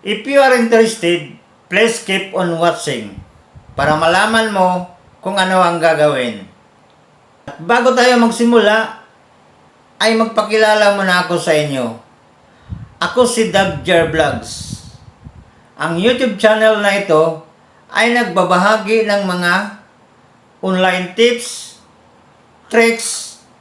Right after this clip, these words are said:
and tutorial. Kaya subscribe na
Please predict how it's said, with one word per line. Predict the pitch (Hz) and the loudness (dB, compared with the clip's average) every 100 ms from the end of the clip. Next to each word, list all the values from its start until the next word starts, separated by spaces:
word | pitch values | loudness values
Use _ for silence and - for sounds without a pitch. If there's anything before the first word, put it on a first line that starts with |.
| _ _ _ _ _ _ - - - - - | _ _ _ _ _ _ -20 -20 -20 -20 -8
and | 196 240 233 | -2 -2 -2
tutorial. | 202 214 190 175 160 156 131 110 - _ _ _ _ _ _ _ _ - | -2 -2 0 2 4 2 0 -4 -14 _ _ _ _ _ _ _ _ -2
Kaya | 160 165 165 | 2 2 2
subscribe | 170 175 - 233 226 226 | 0 -2 -2 2 2 2
na | 233 220 160 120 | 2 2 0 -4